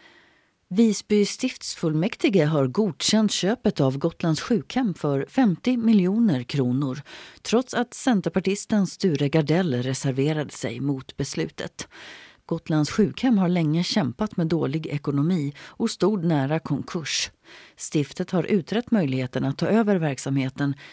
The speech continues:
som belastats av ett lån på trettiosju miljoner kronor efter en renovering tjugohundrafemton, och förlorade intäkter under pandemin. Sjukhemmet, som är en stiftelse,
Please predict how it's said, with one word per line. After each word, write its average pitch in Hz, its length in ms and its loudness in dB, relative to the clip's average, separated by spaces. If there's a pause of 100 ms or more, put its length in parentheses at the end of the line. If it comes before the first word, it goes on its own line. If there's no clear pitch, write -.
som 220 240 2
belastats 196 640 0
av 147 140 -4
ett 143 120 -4
lån 147 400 0
på 127 220 -2
trettiosju 160 540 -2
miljoner 175 580 2
kronor 139 560 0 (300)
efter 220 300 -2
en 214 200 2
renovering 190 600 2
tjugohundrafemton, 131 1120 -2 (360)
och - 280 -4
förlorade 196 500 2
intäkter 151 680 -2
under 127 260 -2
pandemin. 131 680 -6 (600)
Sjukhemmet, 147 680 -2
som 175 120 2
är 139 120 2
en 139 120 0
stiftelse, 190 680 -2